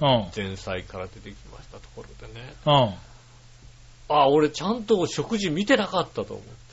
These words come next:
Speaker 1: ああ。
Speaker 2: 食事、こう、え、これ山小屋だよねみたいなさ。
Speaker 1: うん。
Speaker 2: 全然、どれ来てもうめえみたいな。
Speaker 1: ほ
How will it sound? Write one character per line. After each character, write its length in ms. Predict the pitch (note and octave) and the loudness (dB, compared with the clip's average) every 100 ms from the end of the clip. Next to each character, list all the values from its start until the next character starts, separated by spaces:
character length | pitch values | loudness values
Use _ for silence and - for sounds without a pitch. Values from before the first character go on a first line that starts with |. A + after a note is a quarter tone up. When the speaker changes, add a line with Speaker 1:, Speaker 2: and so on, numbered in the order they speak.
| - E3+ | -6 4
Speaker 1:
あ 720 | F3+ E3 C#3+ B2+ A#2 G2+ F2 | 8 10 10 8 4 0 -8
あ。 40 | E2+ - - - - - | -18 -20 -20 -20 -20 -20
Speaker 2:
食 420 | - B2 - G#3 | -18 -18 -10 -6
事、 600 | G3 F#3+ G3 F#3+ F#3 E3+ - - - - - - - - - - - - - | -6 -6 -4 -4 -6 -8 -12 -18 -20 -20 -20 -20 -20 -20 -20 -20 -20 -20 -20
こ 400 | - - G#3+ G#3+ - - - | -12 -2 0 0 -6 -20 -4
う、 80 | G3 | 0
え、 140 | C4+ G3 - - | 0 -2 -12 -14
こ 240 | A3+ B3 A3+ | -4 0 2
れ 100 | G#3 | 2
山 200 | A#3 F4+ | 4 4
小 200 | F#4 F#4+ | 4 2
屋 120 | G4 | 2
だ 80 | F#4 | 2
よ 160 | A3+ | 2
ね 260 | E3 E3+ E3+ | 4 4 4
み 80 | D3 | 4
た 120 | C#3 | 2
い 40 | A#2+ | 2
な 80 | |
さ。 140 | A2 A2+ | 0 -6
Speaker 1:
う 40 | |
ん。 40 | G#2 - - D#3+ C3+ F#2+ F2 - - - - - - | -10 -6 4 8 8 4 -6 -20 -20 -20 -20 -20 -18
Speaker 2:
全 440 | - E3 C4 D4+ | -2 0 0 -2
然、 400 | C4+ C#4+ C4 A#3+ - - - - - - - - - - - - - | -2 -2 -2 -6 -10 -16 -20 -20 -20 -20 -20 -20 -20 -20 -20 -12 -4
ど 200 | F3+ D4 | 0 2
れ 100 | - | 0
来 120 | - | 2
て 120 | D#4 | 2
も 140 | C4+ | 6
う 180 | A3+ F#3+ | 6 6
め 220 | F#3 F3+ | 6 6
え 20 | C3+ | 4
み 120 | G#2 | 0
た 100 | G#2 | -8
い 60 | |
な。 60 | G#2+ - - - - - - | -10 -16 -20 -20 -20 -10 8
Speaker 1:
ほ 340 | F#3+ D3+ G#2 | 10 10 6